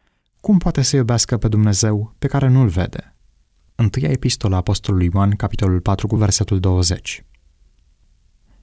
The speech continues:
Când nu putem spune, „Am greșit”, unui om ca și noi, lucrul acesta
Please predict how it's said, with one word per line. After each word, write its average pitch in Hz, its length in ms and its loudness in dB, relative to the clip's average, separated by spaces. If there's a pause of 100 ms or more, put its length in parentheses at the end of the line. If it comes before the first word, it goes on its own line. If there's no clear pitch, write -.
(260)
Când 147 220 2
nu 175 160 2
putem 147 260 0
spune, 113 600 2
„Am 156 180 2
greșit”, - 640 -2 (100)
unui 104 200 2
om 98 100 2
ca 98 140 -4
și 95 180 -2
noi, 98 340 0 (400)
lucrul 165 320 0
acesta 131 600 -2